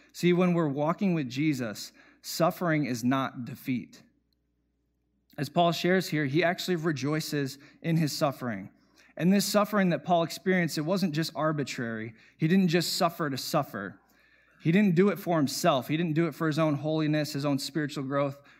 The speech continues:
or his own perfection like a monk or a monastic would do. He was doing it for the church, and he says it right there. See, Paul uses that word mystery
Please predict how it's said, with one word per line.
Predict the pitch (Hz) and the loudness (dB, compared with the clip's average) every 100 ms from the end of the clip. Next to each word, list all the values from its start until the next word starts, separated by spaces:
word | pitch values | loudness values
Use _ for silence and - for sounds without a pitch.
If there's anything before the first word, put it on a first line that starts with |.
| _ | _
or | - 147 | -4 -2
his | 147 | 0
own | 165 160 | 2 0
perfection | 156 147 - 151 - 151 135 131 | 0 -6 0 -2 0 -2 0 0
like | 139 143 | -2 -4
a | 139 | 0
monk | 131 147 151 147 | 2 2 0 0
or | 147 | 0
a | 131 | 2
monastic | 131 127 143 143 135 127 | 2 2 0 -6 -8 -8
would | 127 117 | -8 -8
do. | 113 104 - _ _ _ _ | -8 -8 -12 _ _ _ _
He | - | 0
was | 175 151 | 2 2
doing | 143 202 190 | 2 4 2
it | - | 0
for | - 156 | -4 -4
the | 120 | -4
church, | - - 165 113 - - - _ _ _ | -6 -2 -2 -2 -8 -14 -18 _ _ _
and | 139 | -2
he | 143 | 0
says | - 175 160 | 2 0 0
it | 143 | -2
right | 147 131 | -4 -4
there. | 143 135 113 - _ _ _ _ _ _ _ _ _ _ _ _ _ | -4 -4 -4 -8 _ _ _ _ _ _ _ _ _ _ _ _ _
See, | - 175 | 0 0
Paul | - 190 | 4 2
uses | 185 196 175 151 | 4 0 0 2
that | 160 | 0
word | 165 185 139 | 2 -2 0
mystery | 147 175 - 131 113 | 0 0 -4 -6 -6